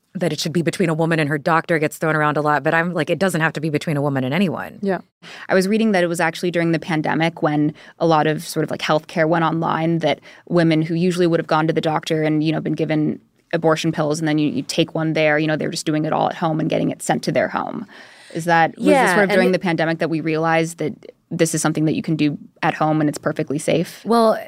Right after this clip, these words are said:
Speaker 1: thanks to the pandemic and the instantly widened approval that the F D A had to give for telehealth prescription, that certainly has been a boon to people seeking abortions. But there's a ban in North Carolina, the twelve-week ban, that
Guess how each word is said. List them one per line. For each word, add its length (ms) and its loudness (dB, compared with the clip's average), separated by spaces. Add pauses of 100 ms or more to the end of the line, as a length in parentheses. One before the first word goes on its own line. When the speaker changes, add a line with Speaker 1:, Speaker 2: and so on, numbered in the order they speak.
(380)
Speaker 1:
thanks 640 0
to 380 4
the 140 0
pandemic 760 0
and 220 -2
the 380 2
instantly 420 0
widened 380 0
approval 340 0
that 60 -4
the 140 -2
F 140 -2
D 120 -2
A 100 2
had 180 -2
to 140 -2
give 260 -2
for 280 -2
telehealth 540 -2
prescription, 680 0
that 360 2
certainly 720 -2 (560)
has 300 2
been 380 0
a 60 -2
boon 420 0
to 100 -6
people 220 -4
seeking 300 -4
abortions. 520 0
But 140 -2
there's 220 0
a 40 0
ban 420 0
in 120 -2
North 220 -2
Carolina, 500 0
the 80 0
twelve-week 520 -2
ban, 600 -2
that 680 -2